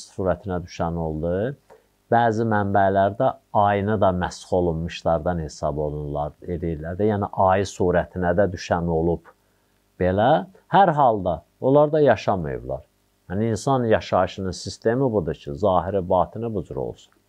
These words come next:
Yaxşı. Ondan sonra Həzrət buyurur ki,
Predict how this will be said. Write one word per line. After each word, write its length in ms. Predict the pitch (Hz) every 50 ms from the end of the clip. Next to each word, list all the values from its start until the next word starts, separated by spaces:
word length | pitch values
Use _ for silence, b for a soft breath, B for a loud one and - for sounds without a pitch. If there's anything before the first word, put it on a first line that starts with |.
| _ _ _ _ _ _ -
Yaxşı. 520 | 71 - - - - 98 92 95 101 - - _ _ _ _ _ _ _ b b b b b b b b b b b b b b -
Ondan 320 | - 131 143 156 165 170
sonra 320 | 151 - 175 170 160 156 151
Həzrət 400 | 151 151 143 156 160 147 - -
buyurur 300 | 143 143 143 143 147 131
ki, 340 | 139 - 160 156 156 151